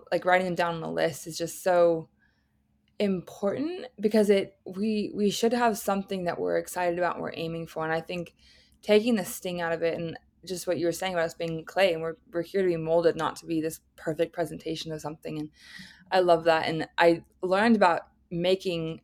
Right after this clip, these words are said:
a word for the year from you as well. And I have loved doing that because it just gives me this, this grounding across the year of, like, this is when, you know, if, if things get kind of overwhelming, like, no, like, all I'm working on this year is joy.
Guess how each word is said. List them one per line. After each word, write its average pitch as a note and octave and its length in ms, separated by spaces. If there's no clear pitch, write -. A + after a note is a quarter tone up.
a F3+ 80
word E3 240
for - 120
the D#3+ 100
year D#3 160
from D#3+ 220
you D#3 120
as D3+ 140
well. D3 240
And D#3 140
I D#3 180
have E3+ 220
loved F3 360
doing F3 260
that D#3 220
because D#3+ 220
it D3+ 80
just D#3+ 180
gives E3+ 200
me E3+ 80
this, D#3 220
this D#3+ 160
grounding E3 720
across D#3 340
the D#3 80
year D3+ 280
of, D3+ 200
like, D3+ 340
this F#3 280
is F3 260
when, E3 400
you G#3+ 60
know, F3 100
if, D#3 140
if E3+ 160
things E3 380
get D#3+ 260
kind E3 160
of D3+ 60
overwhelming, E3 420
like, E3 160
no, A3 80
like, G3 180
all F3+ 160
I'm G#3 180
working F#3 300
on D#3+ 160
this D#3 200
year D#3 220
is - 200
joy. - 320